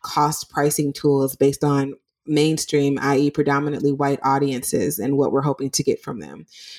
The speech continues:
If we wanna talk about representative sample, representative consumer groups, we have to pay for them. And that's just what it is. So the more you understand the ops side of the business, how things work, the admin,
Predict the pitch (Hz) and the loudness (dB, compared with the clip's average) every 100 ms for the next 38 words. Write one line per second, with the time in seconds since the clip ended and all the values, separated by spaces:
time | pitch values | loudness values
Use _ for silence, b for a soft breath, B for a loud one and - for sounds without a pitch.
0 | - 131 151 156 156 151 - 160 156 156 | -6 0 2 2 0 -2 -2 -2 -2 0
1 | 147 147 139 143 147 147 143 139 - 151 | 0 0 -2 -2 0 0 0 -2 0 -2
2 | - 151 147 143 143 143 139 139 135 135 | 0 0 0 -2 -2 0 2 2 2 -2
3 | - 147 160 160 156 185 202 - b b | -6 -2 0 0 2 2 2 -2 b b
4 | - 170 160 - 180 147 - 180 214 240 | 0 2 2 -2 0 2 2 2 2 0
5 | - 156 151 143 - 143 151 139 135 139 | 0 2 2 0 -2 -2 0 2 2 2
6 | 185 - 156 143 131 147 151 165 185 185 | 2 0 0 0 0 -2 2 2 2 0
7 | 170 165 160 151 143 120 - 160 156 160 | 0 0 0 2 2 0 -2 -2 0 0
8 | 165 156 - 156 - 139 - 135 135 143 | 2 0 -2 -4 -2 -2 -2 -6 -4 -2
9 | 160 165 143 - 135 139 143 143 143 | -2 -2 -4 0 0 0 -2 -2 -4